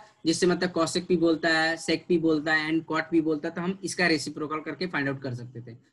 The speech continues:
अगर मान लो यही पूछ देता यहाँ पर, यहाँ पर अगर पूछ देता यहाँ पर आपको कि one minute,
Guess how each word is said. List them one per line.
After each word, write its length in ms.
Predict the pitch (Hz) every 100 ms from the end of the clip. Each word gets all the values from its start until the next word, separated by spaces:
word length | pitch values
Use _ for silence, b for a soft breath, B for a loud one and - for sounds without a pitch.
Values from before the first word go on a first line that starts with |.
| _ 139
अगर 180 | 160
मान 160 | 185 196
लो 60 | 196
यही 160 | 196
पूछ 220 | 196 202 190
देता 200 | 196 196
यहाँ 220 | 185 185
पर, 280 | 175 165 185 _ _ _ _ _ _ _ _ _ _ _
यहाँ 260 | 147 165 185
पर 80 | 190
अगर 220 | 180 180
पूछ 200 | 185 185
देता 260 | 165 160 151
यहाँ 240 | 151 139
पर 120 | 139
आपको 440 | 131 123 131 160 185
कि 580 | - _ - 147 151 - _ _ _ _ _ _ _ _ _ _ _ _ _ _ 127
one 160 | 120
minute, 340 | 123 120 120